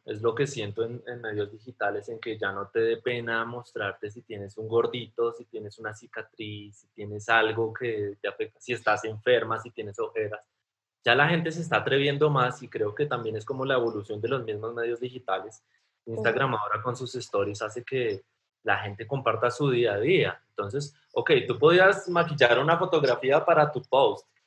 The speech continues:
Speaker 1: pero no creo que te pongas a hacerlo, eh, con todas las fotografías que, que publicas. Entonces,
Speaker 2: Ujú.
Speaker 1: de alguna manera va cambiando el chip de la gente a decir como, "Pues es que este soy yo".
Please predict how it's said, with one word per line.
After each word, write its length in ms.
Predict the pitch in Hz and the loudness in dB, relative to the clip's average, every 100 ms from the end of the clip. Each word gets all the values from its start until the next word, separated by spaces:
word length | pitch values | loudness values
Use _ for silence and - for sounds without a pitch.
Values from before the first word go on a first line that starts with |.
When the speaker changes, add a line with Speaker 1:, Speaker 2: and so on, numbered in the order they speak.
| _ _ _ _ _ | _ _ _ _ _
Speaker 1:
pero 260 | 127 127 127 | 4 6 6
no 280 | 127 127 123 | 6 4 6
creo 240 | 160 170 | 6 6
que 80 | 185 | 6
te 120 | 185 | 4
pongas 300 | 131 123 147 | 2 4 4
a 40 | - | 4
hacerlo, 460 | 135 120 131 131 | 2 2 0 0
eh, 180 | - - | -4 -4
con 240 | - 160 165 | 0 2 8
todas 300 | 170 165 165 | 10 10 8
las 160 | 156 | 4
fotografías 720 | 143 123 113 110 101 117 120 - | 2 0 2 0 0 -2 -2 0
que, 420 | 147 120 104 104 | 0 0 -2 -4
que 120 | - 104 | -10 -10
publicas. 720 | 104 117 196 135 95 - _ _ _ _ | -6 0 0 0 -6 -6 _ _ _ _
Entonces, 540 | 131 143 143 135 139 165 | -6 0 2 2 2 0
Speaker 2:
Ujú. 40 | |
Speaker 1:
de 120 | 180 | 0
alguna 260 | 143 135 160 | 2 6 6
manera 400 | 180 165 143 143 | 8 6 8 10
va 140 | 151 | 8
cambiando 400 | 170 160 165 165 | 6 6 6 6
el 100 | 170 | 2
chip 240 | 165 180 156 | 4 2 6
de 80 | |
la 140 | 170 165 | 8 8
gente 500 | 139 123 - 143 156 | 4 -2 0 4 6
a 200 | 143 139 | 6 4
decir 300 | 120 135 123 | 2 -2 -2
como, 260 | 151 143 143 | 2 2 4
"Pues 160 | 120 | 4
es 160 | 123 - | 4 2
que 100 | 151 | 2
este 200 | 147 175 | 2 0
soy 240 | 180 170 | 0 0
yo". 340 | 156 208 - | 4 4 4